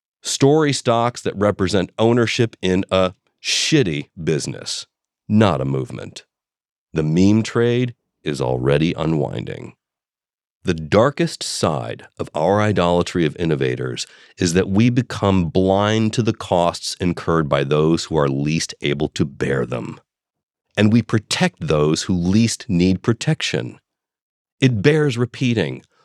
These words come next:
Holmes is going to prison because she defrauded investors,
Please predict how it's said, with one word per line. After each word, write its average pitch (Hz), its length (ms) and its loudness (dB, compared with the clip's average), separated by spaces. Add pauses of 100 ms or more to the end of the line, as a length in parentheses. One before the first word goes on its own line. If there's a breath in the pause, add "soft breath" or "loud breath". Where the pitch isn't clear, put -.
(260)
Holmes 135 580 2
is 101 160 -4
going 139 280 2
to 151 60 -2
prison 123 380 0
because 110 320 0
she 123 160 -2
defrauded 120 840 0 (120)
investors, 98 1080 0